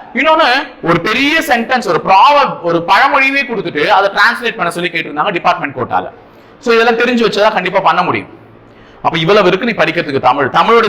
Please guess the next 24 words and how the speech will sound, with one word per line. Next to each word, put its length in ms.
சிலபஸே 280
இவ்வளவுதான். 640
அதுல 240
முக்கியமா 800
இந்த 140
ஃபர்ஸ்ட் 420
இருக்கக்கூடிய 480
பதினஞ்சு 440
முடிச்சு 240
விட்டுரு. 260
என்னென்ன 340
சொன்னனோ, 220
அதெல்லாம் 300
முடிச்சு 240
விட்டுரு. 240
அடுத்து 500
இருக்கிறத 380
ரொம்ப 320
இதுவா 220
நோட்ஸ் 300
எடுத்து 240
வை, 160
எழுதி 320
வை. 360